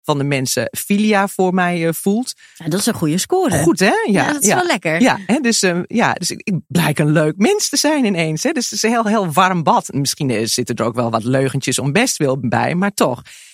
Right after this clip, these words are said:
Speaker 1: En die andere liefdes, die varieerden zo tussen de zes en de dertig procent. En er waren ook nog, eh, tien procent, acht, eh, mensen, mannen en vrouwen, en die ervoeren eros, eh, voor
Speaker 2: Oh.
Speaker 1: mij. Ja, maar het was wel,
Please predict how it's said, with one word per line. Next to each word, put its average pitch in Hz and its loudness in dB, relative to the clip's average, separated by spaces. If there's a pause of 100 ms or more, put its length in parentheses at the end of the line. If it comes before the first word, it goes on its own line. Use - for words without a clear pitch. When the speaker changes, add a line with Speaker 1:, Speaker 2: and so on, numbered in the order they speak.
(100)
Speaker 1:
En 214 2
die 214 2
andere 233 4
liefdes, 175 0
die 156 -2
varieerden 160 0
zo 127 0
tussen 147 -4
de 139 -2 (280)
zes 190 2
en 160 -2
de 131 -2
dertig 175 0
procent. 208 -2 (380)
En - 0
er 196 0
waren 175 2
ook 220 0
nog, 170 -2
eh, 143 0 (180)
tien 349 0
procent, 247 0
acht, - -2 (120)
eh, 165 0
mensen, 208 0
mannen 220 4
en 247 0
vrouwen, 220 0
en 202 0
die 226 -2
ervoeren 131 -2
eros, 226 2
eh, 123 -2 (420)
voor 143 -6
Speaker 2:
Oh. 139 2
Speaker 1:
mij. 196 2
Ja, 226 4 (340)
maar 170 2
het 180 -4
was 202 0
wel, 208 0